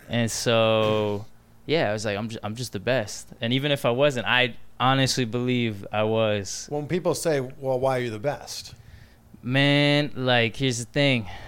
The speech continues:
Speaker 1: No one can talk like me. No one can do what I do in the ring like me. I can pretty much do it all. Like, I could do your job if I wanted. I could do it all.
Speaker 2: Wow.
Speaker 1: I could do J R's job if I wanted.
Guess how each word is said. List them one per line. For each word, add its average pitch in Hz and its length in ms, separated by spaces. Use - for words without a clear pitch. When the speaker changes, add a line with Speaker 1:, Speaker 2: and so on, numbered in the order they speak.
Speaker 1:
No 117 160
one 120 180
can 113 160
talk 117 380
like 117 200
me. 123 560
No 107 220
one 107 180
can 107 160
do 107 140
what 107 100
I 104 100
do 104 200
in 101 80
the 98 100
ring 117 260
like 110 300
me. 104 380
I 127 140
can 165 200
pretty 156 300
much 131 220
do 123 160
it 113 60
all. 127 320
Like, 104 380
I 110 80
could 117 140
do 120 80
your 123 220
job 110 260
if 95 100
I 104 80
wanted. 101 380
I 113 120
could 120 160
do 117 180
it 110 60
all. 120 300
Speaker 2:
Wow. 101 380
Speaker 1:
I 117 100
could 127 120
do 120 100
J 117 220
R's 135 260
job 117 240
if 107 140
I 117 80
wanted. 104 400